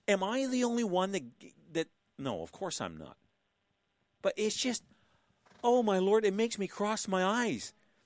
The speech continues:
Okay, it goes on. The combination of remo-, removing a warning against F G M and honor killings and then saying respecting human rights is,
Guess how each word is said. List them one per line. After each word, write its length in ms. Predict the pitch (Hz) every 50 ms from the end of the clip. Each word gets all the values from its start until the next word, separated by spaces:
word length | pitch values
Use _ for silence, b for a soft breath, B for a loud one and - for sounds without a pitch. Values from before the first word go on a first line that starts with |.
| _ _ _ _ _ _ -
Okay, 360 | 160 - - 117 85 73 - _ _ _ _ _ _ _ _ _ _
it 200 | 175 185 - -
goes 260 | 165 160 151 147 139
on. 300 | 190 196 165 104 82 85
The 60 | 113
combination 580 | - - 196 226 233 240 226 226 208 - - 196
of 80 | 175
remo-, 360 | 160 156 151 156 165 175 180 -
removing 440 | - 135 127 127 139 170 208 233 220
a 80 | 202 170
warning 300 | 147 143 143 147 147 135
against 460 | 101 110 113 127 160 190 190 - -
F 180 | - 170 165 -
G 220 | - - 147 143
M 160 | 139 139 135 131
and 120 | 117 117
honor 220 | 131 160 180 160
killings 440 | 135 - 127 110 107 107 113 120 B B B B B B
and 180 | - 123 131 135
then 200 | 165 208 247 233
saying 260 | - - 185 175 165
respecting 480 | 151 135 123 - 160 160 - - 151 139
human 200 | 147 147 139 135
rights 260 | 139 139 143 135 -
is, 180 | 139 131 123